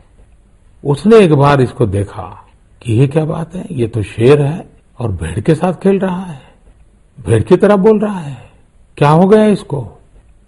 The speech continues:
तो शेर को थोड़ा अपना हम पर ही संकट आ गया, तो इसके पास गया और उसको कहने लगा, "अरे,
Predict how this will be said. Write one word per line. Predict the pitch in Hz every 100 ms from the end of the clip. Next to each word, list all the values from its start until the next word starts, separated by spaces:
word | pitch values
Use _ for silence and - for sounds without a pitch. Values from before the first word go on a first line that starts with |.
| _ _ _
तो | 117 101
शेर | - 135 143
को | 139 139 117 - 113
थोड़ा | 127 117 98 101 _ _ _ -
अपना | 117 123
हम | 107 135 143
पर | 160 147
ही | 160
संकट | 143 131 131 107
आ | 87
गया, | 85 80 - - _ _ _ _ _ _ _
तो | 127
इसके | 131 - 156
पास | 139 131
गया | 131 127 98 92 - _ _ _ _ 151
और |
उसको | 156 156
कहने | 147 147 170
लगा, | 165 147
"अरे, | 151 185 196 165